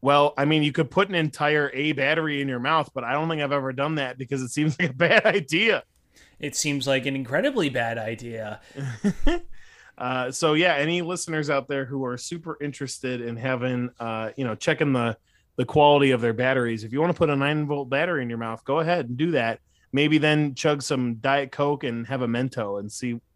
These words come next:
Speaker 1: just give it a big old shake and see how, <laughs> see what happens.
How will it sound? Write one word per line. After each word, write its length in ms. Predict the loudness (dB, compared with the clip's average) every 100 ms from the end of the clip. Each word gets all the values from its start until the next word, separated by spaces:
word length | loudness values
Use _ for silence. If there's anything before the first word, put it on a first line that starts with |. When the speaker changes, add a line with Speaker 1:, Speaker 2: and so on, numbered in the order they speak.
| _ -14 -6
Speaker 1:
just 320 | -6 -6 0
give 120 | 4
it 60 | 4
a 80 |
big 180 | 4 4
old 220 | 6 4
shake 400 | 2 0 0 0
and 100 | -8
see 120 | -4 0
how, 240 | 0 -2
<laughs> 60 | -2
see 120 | 0
what 160 | 0 2
happens. 520 | 0 -2 -12 -14